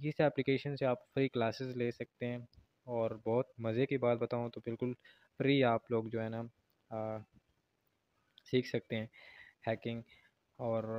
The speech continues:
बहुत ही ज़बरदस्त एप्लीकेशन है और न्यू एप्लीकेशन है, सही है गाइस? कोई यहाँ पे आप लोगों को परचेज़ नहीं करना पड़ेगा, कोई भी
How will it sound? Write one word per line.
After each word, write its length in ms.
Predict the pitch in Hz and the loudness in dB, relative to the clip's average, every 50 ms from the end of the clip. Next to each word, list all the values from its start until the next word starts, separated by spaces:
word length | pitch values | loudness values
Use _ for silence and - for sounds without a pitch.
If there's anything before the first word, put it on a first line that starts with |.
| 113 113 113 117 - _ _ _ | -4 -6 -6 -8 -12 _ _ _
बहुत 320 | 120 120 113 123 127 - - | -6 -4 -2 -2 -2 -2 -2
ही 220 | 131 127 127 123 120 | -2 -2 -2 -4 -4
ज़बरदस्त 600 | 113 117 117 131 135 127 127 127 120 _ - 120 | -4 -2 0 0 0 0 0 -4 -4 _ -4 -6
एप्लीकेशन 540 | 117 - - 113 - 120 110 - 123 120 | -6 -6 -6 -10 -8 -8 -8 -6 -6 -4
है 60 | 120 120 | -4 -4
और 180 | 120 117 117 113 | -4 -4 -4 -4
न्यू 280 | 113 127 139 139 135 | -6 -4 -4 -4 -4
एप्लीकेशन 500 | 117 107 107 107 - 110 107 - - 113 | -4 -6 -8 -10 -12 -12 -12 -12 -12 -12
है, 60 | 113 | -12
सही 220 | 110 - 139 143 151 | -8 -4 0 2 2
है 120 | 147 139 131 | 2 2 2
गाइस? 300 | 123 123 123 123 - - _ - - _ _ _ | 0 -2 -4 -6 -8 -16 _ -20 -20 _ _ _
कोई 160 | - - 135 135 | -2 0 0 2
यहाँ 260 | 131 131 127 127 123 | 2 2 0 0 -2
पे 120 | 120 120 | -2 -2
आप 140 | 113 113 110 - 113 | -2 -4 -4 -6 -6
लोगों 200 | 113 110 113 110 | -4 -4 -4 -6
को 60 | 113 | -6
परचेज़ 520 | 110 - 117 110 - - 117 117 113 113 117 | -6 -6 -6 -6 -6 -4 -4 -4 -4 -4 -6
नहीं 120 | 120 117 | -10 -8
करना 240 | - 117 113 113 110 | -6 -6 -6 -6 -8
पड़ेगा, 280 | - 113 110 110 113 | -8 -6 -6 -4 -4
कोई 200 | 110 - 120 117 | -4 -4 -4 -4
भी 100 | 117 117 | -4 -4